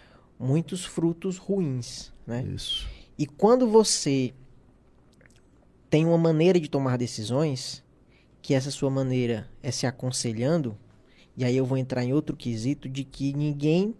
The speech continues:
Speaker 1: pode ser especialista em tudo.
Speaker 2: Isso.
Speaker 1: Né? Então, quando você,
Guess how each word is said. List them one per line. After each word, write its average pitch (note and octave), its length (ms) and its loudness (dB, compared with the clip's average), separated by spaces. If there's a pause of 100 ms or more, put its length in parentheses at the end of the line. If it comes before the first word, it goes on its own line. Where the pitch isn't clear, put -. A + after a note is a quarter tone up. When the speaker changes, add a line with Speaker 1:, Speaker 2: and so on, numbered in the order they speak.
Speaker 1:
pode D#3 340 2
ser C3+ 460 0
especialista C3 1120 -2 (100)
em D3+ 120 -4
tudo. A#2+ 460 -2 (240)
Speaker 2:
Isso. F2+ 680 0 (140)
Speaker 1:
Né? A#2 200 -2 (280)
Então, D#3+ 220 4
quando G#3+ 260 6
você, D#3 640 6